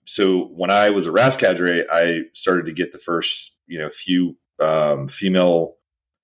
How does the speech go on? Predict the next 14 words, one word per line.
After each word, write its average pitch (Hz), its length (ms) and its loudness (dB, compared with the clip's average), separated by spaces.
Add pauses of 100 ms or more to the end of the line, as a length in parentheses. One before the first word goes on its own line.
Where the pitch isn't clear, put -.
(300)
um, 87 600 2
enlisted 92 500 0
that 78 120 2
were 78 80 -4
coming 85 300 -10
through 78 360 -8
rasp 78 380 0
one, 92 220 0
right? 76 240 -2
So 76 300 -6 (120)
we 85 80 -10
called 87 300 2
it 85 100 0
a, 76 380 2